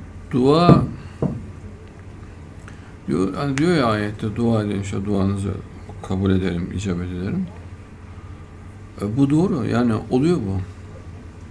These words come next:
Bu hayret edecek bir şey yani. E, ama insanlar, e, tahmin etmiyorlar böyle bir sistemin olduğunu.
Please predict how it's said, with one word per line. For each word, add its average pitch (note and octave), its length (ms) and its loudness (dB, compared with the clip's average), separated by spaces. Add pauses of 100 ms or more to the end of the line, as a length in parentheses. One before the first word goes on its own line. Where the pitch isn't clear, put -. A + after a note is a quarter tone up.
(480)
Bu G#2+ 140 -4
hayret C#3 260 4
edecek B2+ 280 0
bir - 40 -6
şey A#2 200 -2
yani. F#2+ 280 -2 (920)
E, A2 120 -2
ama E3 260 2
insanlar, D#3 600 4 (240)
e, A2 160 2 (100)
tahmin C3+ 320 4
etmiyorlar A#2 500 4
böyle A2 160 4
bir G#2 60 0
sistemin G2+ 480 2
olduğunu. F2 440 0